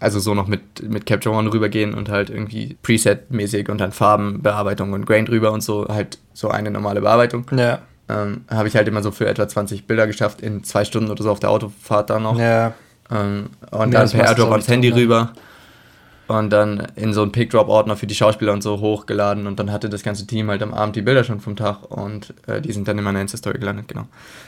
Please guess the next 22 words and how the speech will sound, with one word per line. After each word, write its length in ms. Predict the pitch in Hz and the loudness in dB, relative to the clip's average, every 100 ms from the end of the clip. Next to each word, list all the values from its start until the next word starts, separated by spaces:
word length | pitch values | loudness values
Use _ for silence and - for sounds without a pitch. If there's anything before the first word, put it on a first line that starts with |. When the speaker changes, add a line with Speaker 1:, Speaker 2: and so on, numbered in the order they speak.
| - | -10
Speaker 1:
Ja, 60 | - | -2
jetzt 120 | 110 | 0
hab 60 | 113 | 0
ich 60 | |
voll 160 | 110 117 | 2 2
viel 120 | 120 | 2
erzählt, 340 | 113 127 127 - | 2 0 0 0
äh, 280 | 107 110 | 2 2
zu 140 | - 113 | 0 -4
dieser, 380 | 104 104 104 98 | -2 -2 -2 -2
zu 100 | - | -10
dieser 400 | 139 110 - - | -8 -6 -6 -10
Tour. 340 | 139 139 - | -2 0 0
Aber 260 | - - - _ | -2 -6 -12 _
das 160 | 131 127 | -10 -4
hat, 180 | 131 - - | -6 -4 -2
äh, 220 | - 117 - - - - _ _ _ _ _ _ _ _ - | -2 -4 -12 -20 -20 -20 _ _ _ _ _ _ _ _ 0
sehr 200 | 117 127 | 4 4
viel 140 | 131 | 4
Bock 180 | 135 156 | 0 0
gemacht. 320 | 117 123 - | 0 -2 -4
Also, 380 | 101 110 110 | -4 -2 -2